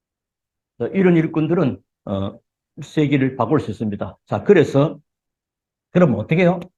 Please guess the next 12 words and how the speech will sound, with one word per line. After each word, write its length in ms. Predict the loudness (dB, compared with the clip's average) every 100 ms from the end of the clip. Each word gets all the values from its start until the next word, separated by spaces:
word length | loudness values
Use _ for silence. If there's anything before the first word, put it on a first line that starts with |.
| -20 _ _ _
일단 580 | -2 -2 0 0 0 -2 _ -20 _ _ _ _ _ _ _ _ _ _ _ _ _ _ _ _ _
지역의 640 | -10 0 2 4 2 -2
증거를 400 | -4 -2 0 0
보이는 240 | -2 -6 -8
것입니다. 340 | -12 -18 _ _ _ _ _ _ _ _ _
지역을 560 | _ 2 6 8 6 4
놓고 480 | 2 2 0 -2 -6
기도하셔야 480 | -2 0 0 -2 -10
됩니다. 280 | -12 -16 _ _ _ _ _ _ _ _ _ _ -10
어, 640 | -6 -4 -6 -6 -8 -12 -16
그리고 680 | -2 2 4 2 0 -4 -18 _ _
우리 380 | -8 -6 -6